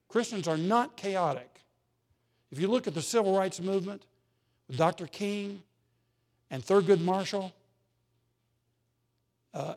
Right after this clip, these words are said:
you'll find people who were thinking very strategically. They had clear goals, clear complaints, clear strategies, and they were law-abiding. Now, of course, we don't abide by the law when our conscience is being broken.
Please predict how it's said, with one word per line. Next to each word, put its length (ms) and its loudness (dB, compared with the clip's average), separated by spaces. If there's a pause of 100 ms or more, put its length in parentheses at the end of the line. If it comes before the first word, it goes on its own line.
(160)
you'll 180 6
find 320 2
people 320 -2
who 180 2
were 280 0 (640)
thinking 520 2
very 440 6
strategically. 760 -2
They 120 2
had 180 0
clear 300 2
goals, 480 4
clear 320 -2
complaints, 920 -2 (640)
clear 280 6
strategies, 880 -2 (680)
and 120 2
they 80 6
were 100 4
law-abiding. 580 2 (1200)
Now, 100 2
of 100 -2
course, 200 4
we 100 0
don't 240 4
abide 300 4
by 140 2
the 100 0
law 480 0
when 160 -4
our 80 -2
conscience 540 -6
is 100 -12
being 200 -6
broken. 340 -6